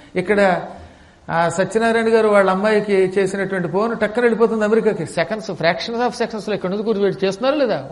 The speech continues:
WhatsApp కాల్ ఇక్కడ చేస్తే వాళ్ళ అమ్మాయికి వెళ్ళిపోతుంది. ఎక్కడ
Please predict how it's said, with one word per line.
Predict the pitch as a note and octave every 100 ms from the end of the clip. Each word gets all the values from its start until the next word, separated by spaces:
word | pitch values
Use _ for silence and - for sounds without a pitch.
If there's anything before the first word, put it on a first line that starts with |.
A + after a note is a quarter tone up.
| C3+ - - D3+
WhatsApp | G3+ B3+ B3+
కాల్ | B3+
ఇక్కడ | A3+ A3
చేస్తే | G#3 G#3+ C#4+
వాళ్ళ | C4+ G#3
అమ్మాయికి | A3+ A3+
వెళ్ళిపోతుంది. | G#3+ A3 G#3 F3 - - - - -
ఎక్కడ | E3 - A#3 F#3